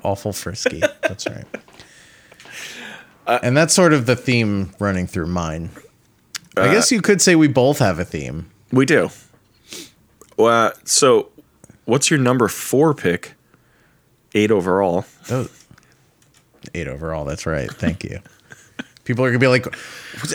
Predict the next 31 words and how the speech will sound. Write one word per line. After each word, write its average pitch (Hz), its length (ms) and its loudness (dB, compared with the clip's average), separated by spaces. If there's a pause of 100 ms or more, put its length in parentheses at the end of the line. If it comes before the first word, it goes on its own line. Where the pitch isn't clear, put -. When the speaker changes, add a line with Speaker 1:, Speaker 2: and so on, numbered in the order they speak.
(120)
Speaker 1:
"It's 160 200 2
his 233 240 4
number 226 240 4
four, 277 300 4
but 202 100 4
why 185 160 6
is 220 160 4
it 240 60 6
under 233 260 4
overall?" 220 760 2
Speaker 2:
<laughs> 247 60 4 (1400)
Speaker 1:
It's - 180 2
his 311 180 4
number 339 240 4
four, 359 220 4
but 349 140 4
what 359 160 6
is 359 160 6
it 370 60 6
overall? 381 840 6 (580)
They're 123 120 -6
gonna 131 60 2
be 135 80 4
freaking 202 600 0
out. 165 260 2
Okay. 117 380 0 (180)
Speaker 2:
Okay. 101 300 2 (100)
Speaker 1:
Um, 135 760 4 (920)
well, 190 680 6
Rob. 113 540 2 (160)
Speaker 2:
Yep. 98 280 2